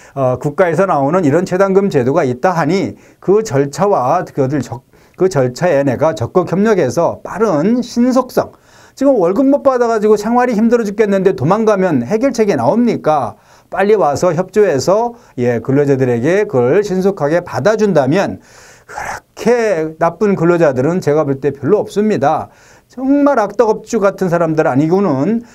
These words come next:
나중에 시간이 흐르면 반의사 불벌죄인 거 아시지요?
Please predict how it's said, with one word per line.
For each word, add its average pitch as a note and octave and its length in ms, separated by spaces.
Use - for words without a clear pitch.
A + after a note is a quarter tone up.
나중에 A#2+ 400
시간이 G3 340
흐르면 F#3+ 500
반의사 G3 580
불벌죄인 F3+ 680
거 F3+ 80
아시지요? E3 800